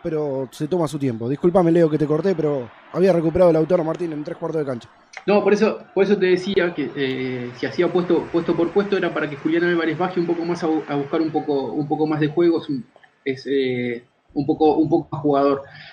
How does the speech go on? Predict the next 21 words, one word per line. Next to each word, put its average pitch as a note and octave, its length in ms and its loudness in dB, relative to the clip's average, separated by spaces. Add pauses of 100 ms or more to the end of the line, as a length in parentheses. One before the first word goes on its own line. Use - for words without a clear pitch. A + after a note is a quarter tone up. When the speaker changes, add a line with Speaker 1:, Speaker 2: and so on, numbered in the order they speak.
(120)
Speaker 2:
Eh, C3+ 440 -2 (240)
en C#3+ 100 0
este D3 140 0
caso, E3 200 0
como, B2+ 420 -2 (120)
como C#3+ 180 4
segunda D3 460 4
punta E3+ 240 2
también D#3 400 2 (260)
va C#3 120 -4
a C#3+ 60 -6
servir C#3+ 400 0
como A#2+ 460 -6
ser-, - 300 -10
eh, B2 180 -6
como A#2 400 -6 (240)
asistente C#3+ 680 -2 (160)
de, A2+ 480 -6 (600)
de F#3+ 100 -4
Lautaro. G#3 240 2
Speaker 1:
Tagliafico A3 600 0